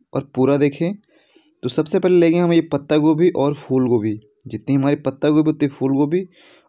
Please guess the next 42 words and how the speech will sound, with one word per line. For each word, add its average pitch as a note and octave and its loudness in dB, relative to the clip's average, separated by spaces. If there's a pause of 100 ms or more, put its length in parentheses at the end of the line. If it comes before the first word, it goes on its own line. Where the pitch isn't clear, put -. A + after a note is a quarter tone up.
(160)
और D3+ 2
इसमें F#3 -4
गाजर C3 2
और C3+ 0
बीन्स D#3+ 0
और D#3 0
हरा B2+ -4
प्याज D3 -4 (140)
हमने C#3 -4
बारीक B2 -4
काट A#2+ -4
के C3 -6
डाला G#2 -4
है। A2 -10 (360)
इससे C#3 -4
क्या D3 0
दिखता B2 -4
है, D#3 -2 (100)
अब C#3 -2
इसमें E3 -4
हम D#3 -2
डालेंगे D3 2 (460)
बेकिंग B2+ -2
पाउडर। A2+ 0 (560)
बेकिंग C3 -2
पाउडर C#3 2
ये D3 4
हमारा D#3 0 (640)
तीन C#3+ 2
चम्मच D3+ 0
है। G#3+ -4 (1120)
इससे D#3+ -2
क्या E3 0
होता D#3+ 0
है, E3 0
हमारा E3 0
सॉफ्ट C#3+ -4
रहता D#3 0
है। E3 0
इसमें D#3 -4
डालेंगे D#3 -2
अजीनोमोटो, D3+ -2